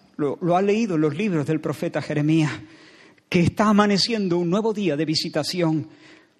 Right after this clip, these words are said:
y hasta tal punto está resuelto a entregarse a ser un instrumento en las manos del Señor en esa hora,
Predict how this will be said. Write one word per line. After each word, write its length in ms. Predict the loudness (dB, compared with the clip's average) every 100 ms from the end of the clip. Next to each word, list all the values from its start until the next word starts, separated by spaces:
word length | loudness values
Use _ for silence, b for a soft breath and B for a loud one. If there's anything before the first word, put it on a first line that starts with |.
| _ _
y 200 | -2 0
hasta 640 | 0 -4 _ -6 -6 -6
tal 240 | -2 0
punto 460 | -2 -2 -4 -2 -4
está 240 | -2 -2
resuelto 800 | 0 0 0 0 2 0 0 -2
a 80 | 0
entregarse 720 | -2 -2 -2 0 0 0 -2 0
a 80 |
ser 260 | 0 0 0
un 120 | 0
instrumento 500 | -2 -2 0 0 0
en 80 | 2
las 80 | 2
manos 260 | 2 2
del 160 | 0 0
Señor 380 | 0 2 2 2
en 140 | 2
esa 260 | 0 2 4
hora, 340 | 4 2 -2